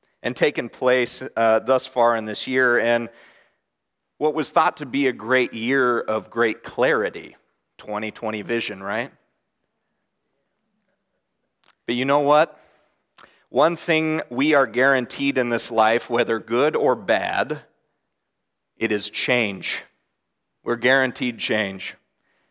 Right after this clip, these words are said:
You may have a, a close friend that you can relate to. For many years you've had this close friend, even like a best friend, but, but now you're at odds or you're just not close to them anymore.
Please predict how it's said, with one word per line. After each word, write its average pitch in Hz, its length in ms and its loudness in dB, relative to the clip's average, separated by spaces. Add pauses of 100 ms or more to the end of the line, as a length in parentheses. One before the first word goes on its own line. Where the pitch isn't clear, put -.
(560)
You 127 80 0
may 151 140 6
have 151 200 6
a, 135 300 6
a 123 240 6
close 160 400 2
friend 160 340 4
that 135 60 2
you 127 100 -2
can 127 140 -4
relate 127 320 4
to. 131 180 0
For 135 220 2
many 147 320 2
years 143 420 2
you've 120 120 -4
had 117 180 4
this 110 160 -4
close 120 240 2
friend, 123 260 2
even 160 200 -2
like 127 200 4
a 120 60 2
best 135 380 2
friend, 110 380 -2
but, 117 220 2 (300)
but 127 100 4
now 156 300 6
you're 147 260 4
at 127 140 4
odds 131 540 6
or 120 280 4
you're 117 160 0
just 139 320 -2
not 120 260 2
close 131 360 0
to 113 120 -10
them 101 220 -2
anymore. 95 460 -6